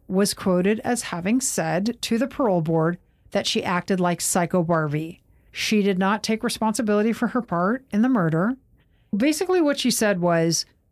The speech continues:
"Her ex-husband, the victim, wanted to take their three children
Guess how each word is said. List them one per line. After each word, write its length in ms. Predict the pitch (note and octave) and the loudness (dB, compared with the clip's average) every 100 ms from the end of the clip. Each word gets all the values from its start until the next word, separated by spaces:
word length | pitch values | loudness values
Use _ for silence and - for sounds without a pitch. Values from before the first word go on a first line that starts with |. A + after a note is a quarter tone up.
| _ _ _ | _ _ _
"Her 220 | - G#3+ | -6 -6
ex-husband, 800 | - G3+ - - F#3 D3 E3 F#3 | -4 -6 -4 -2 -2 -2 -2 0
the 60 | A3 | 0
victim, 600 | F#3 D#3 - D#3 F3+ A#3+ _ _ _ | 0 -4 -2 -2 -2 -4 _ _ _
wanted 500 | F#3+ F3 G#3 A#3+ D4+ | -8 -2 -2 0 -2
to 120 | - D4 | -2 -4
take 340 | - G3 E3+ | 0 -2 -2
their 380 | D#3 F#3 G#3 A#3+ | -2 0 0 -2
three 340 | - A3 A3+ | -4 -2 -2
children 520 | A3 G#3+ F#3 F3+ F#3 | -2 -2 0 0 -2